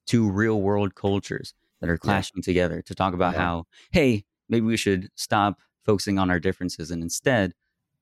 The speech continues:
Speaker 1: allow people to just love each other and have
Speaker 2: Uh-huh.
Speaker 1: connection and have community with each other." Are you saying that's not a worthwhile story?
Speaker 2: You and I have different opinions on West Side Story, and you know this.
Speaker 1: <laughs>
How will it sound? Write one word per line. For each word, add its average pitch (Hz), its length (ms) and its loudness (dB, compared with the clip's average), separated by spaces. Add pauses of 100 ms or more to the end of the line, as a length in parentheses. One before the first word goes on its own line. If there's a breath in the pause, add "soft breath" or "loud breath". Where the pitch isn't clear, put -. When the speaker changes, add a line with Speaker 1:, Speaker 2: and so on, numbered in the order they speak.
(120)
Speaker 1:
allow 104 200 2
people 98 320 -4
to - 120 -12
just 85 300 -10 (220)
love 85 280 -6
each 85 200 -12
other 82 240 -4
and 85 140 -10
have 107 260 0
Speaker 2:
Uh-huh. 87 100 -2
Speaker 1:
connection 87 400 -4
and 90 80 -2
have 98 180 -2
community 92 420 -2
with 80 200 -10
each - 140 -14
other." - 140 -10 (420)
Are 98 40 0
you 98 60 4
saying 104 180 2
that's 95 140 -2
not 98 120 2
a - 20 2
worthwhile 92 360 0
story? 113 400 -2 (1800)
Speaker 2:
You 143 140 4
and 151 80 6
I 147 120 4
have 127 100 4
different 113 300 2
opinions 101 280 4
on 98 140 4
West 104 160 4
Side 104 200 4
Story, 113 300 4
and 95 100 4
you 95 60 8
know 92 200 6
this. 135 200 4 (180)
Speaker 1:
<laughs> - 220 -2